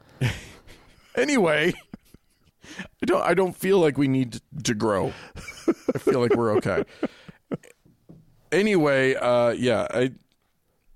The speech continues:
Speaker 2: I think, I, I think you're, you need to write a sternly letter-, worded letter to your, uh, to your
Speaker 1: That'd be a beautiful letter to write. <laughs>
Speaker 2: Your senator. Yeah. Write, write, write it into Orrin right now.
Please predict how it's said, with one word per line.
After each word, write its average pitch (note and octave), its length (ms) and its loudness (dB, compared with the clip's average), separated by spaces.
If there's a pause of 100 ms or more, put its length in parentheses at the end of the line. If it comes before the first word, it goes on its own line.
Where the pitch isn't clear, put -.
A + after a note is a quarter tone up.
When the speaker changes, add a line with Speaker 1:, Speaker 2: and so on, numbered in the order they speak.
(140)
Speaker 2:
I A#2+ 120 0
think, C3+ 320 -2
I, B2+ 240 0
I B2+ 100 0
think C3 240 -4
you're, B2+ 340 0
you B2 180 0
need A#2 180 0
to G#2+ 80 -2
write G2+ 240 -2
a G#2 40 -2
sternly G#2 400 0
letter-, G2+ 380 -2
worded G#2+ 360 0
letter A2 280 0
to A2 160 -4
your, A2+ 380 0 (120)
uh, A#2 540 2
to - 140 -4
your B2+ 280 -2 (300)
Speaker 1:
That'd C3+ 180 0
be A#2+ 120 2
a F#2+ 40 -4
beautiful G2+ 540 -4
letter G2+ 260 -2
to - 160 -6
write. G#2+ 380 -2
<laughs> - 1900 -18
Speaker 2:
Your - 240 -4
senator. C3+ 640 -2 (480)
Yeah. C3+ 320 -4 (240)
Write, D3+ 260 -2
write, E3 320 0
write G#3 200 0
it G3 100 0
into D#3+ 200 2
Orrin C3 420 2
right A#2+ 180 0
now. A#2+ 320 -4